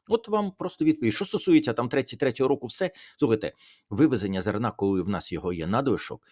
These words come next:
це якраз навпаки, це анти тридцять третій рік. Росія, блокуючи вивезення зерна з України, мала довести до банкрутства, до знищення і руйнування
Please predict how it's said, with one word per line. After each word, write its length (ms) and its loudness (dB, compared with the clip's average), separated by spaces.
це 140 2
якраз 320 0
навпаки, 400 -4
це 160 -8
анти 240 -4
тридцять 320 -12
третій 300 -10
рік. 220 -12
Росія, 400 4
блокуючи 560 0
вивезення 440 0
зерна 380 0
з 80 -8
України, 460 -2
мала 280 4
довести 460 2
до 140 0
банкрутства, 880 -2
до 200 6
знищення 640 0
і 160 0
руйнування 840 0